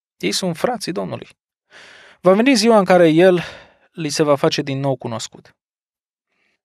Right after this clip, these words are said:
De aceea cred că niciun creștin adevărat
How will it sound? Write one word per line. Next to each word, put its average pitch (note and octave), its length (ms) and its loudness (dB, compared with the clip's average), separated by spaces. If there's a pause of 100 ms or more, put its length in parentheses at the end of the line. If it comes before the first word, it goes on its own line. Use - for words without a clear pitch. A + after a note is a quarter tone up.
(160)
De D#3 260 2
aceea F3 380 4
cred D3 260 -2
că C3 160 -2
niciun D#3+ 420 -6
creștin C#3+ 420 -4
adevărat B2 520 0